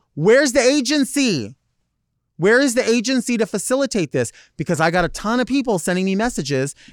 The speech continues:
and I'm like, "Thank you so much for this connect." And then the person's like, "Oh, sorry, I don't do that." "Well, d-, can you recommend someone who does?" And I feel bad even asking them 'cause that's not their job. They didn't,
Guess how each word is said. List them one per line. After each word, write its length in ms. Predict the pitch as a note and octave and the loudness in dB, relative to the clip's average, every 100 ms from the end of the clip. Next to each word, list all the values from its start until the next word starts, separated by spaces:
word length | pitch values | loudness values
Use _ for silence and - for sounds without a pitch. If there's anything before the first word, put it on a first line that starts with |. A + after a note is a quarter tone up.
| - | -4
and 160 | D3 | -2
I'm 140 | D3 D3+ | 0 0
like, 180 | C#3+ - | -2 -2
"Thank 220 | D#3 D3+ | -6 -6
you 40 | |
so 160 | D3+ D#3+ | -6 -4
much 200 | D#3 - | -4 -4
for 120 | D3+ | -6
this 220 | C#3 C#3 | -4 -6
connect." 520 | - D#3+ G3+ F3+ - - - - | -6 -2 -2 -2 -6 -20 -20 -8
And 160 | D#3 D#3+ | -2 -2
then 80 | |
the 80 | D#3 | -2
person's 380 | - D3 - C3 | -4 -6 -8 -6
like, 180 | B2+ - | -8 -6
"Oh, 300 | D#3+ D#3+ C3 - | -4 -2 -4 -6
sorry, 460 | - D#3 C#3 A#2+ | -4 -2 0 -2
I 140 | B2 C3+ | -4 -4
don't 160 | D3 | -4
do 140 | B2 D#3 | -6 -6
that." 300 | G#2+ F2+ - _ _ - | -4 -4 -8 _ _ -6
"Well, 100 | C#3 | -6
d-, 180 | - - - | -6 -18 -8
can 140 | D3+ | -4
you 80 | C3+ | -2
recommend 420 | D3 - D3 C#3 | -2 -2 -6 -4
someone 240 | D3 C3+ | -6 -6
who 120 | C3+ C3 | -6 -4
does?" 500 | A#2 A2+ F#3 A#3 - - - - _ | -2 -2 -2 -6 -12 -14 -16 -20 _
And 100 | D#3 | -4
I 80 | C#3+ | -4
feel 160 | C3+ C#3+ | -2 -4
bad 220 | C#3 C#3 | -2 -2
even 160 | B2+ A#2+ | -2 -2
asking 340 | C#3+ - C#3 | -4 -4 -6
them 160 | G#2 B2+ | -4 -6
'cause 140 | B2+ | -6
that's 160 | D3+ - | -8 -8
not 100 | G3 | -6
their 140 | A2 | -6
job. 400 | G2 F2+ F#2 C#3+ | -4 -4 -2 -2
They 100 | D3+ | -2
didn't, 240 | G#3+ F3 | -2 -4